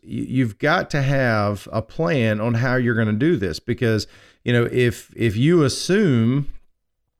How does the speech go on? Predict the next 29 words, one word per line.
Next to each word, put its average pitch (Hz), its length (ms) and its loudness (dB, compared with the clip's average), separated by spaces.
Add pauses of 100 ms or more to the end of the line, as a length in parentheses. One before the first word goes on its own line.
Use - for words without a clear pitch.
(160)
that 127 160 2
you're 139 200 2
gonna 147 140 2
be 139 160 2
able 123 300 2
to 120 400 2
just 117 260 -2
live 117 260 0
off 127 220 0
your 127 120 2
Social 127 360 0
Security 139 640 2
or, 131 500 2 (300)
you 127 60 -2
know, 123 120 4
pull 147 300 4
from 131 160 -4
your 123 140 2
investments, 117 580 -2
I'll, 120 380 -2
I 117 80 0
also 127 340 2
found 113 380 2
this 139 240 2
really, 113 840 4
uh, 104 280 2
really 135 280 2
kinda 107 240 0
troubling. 110 520 0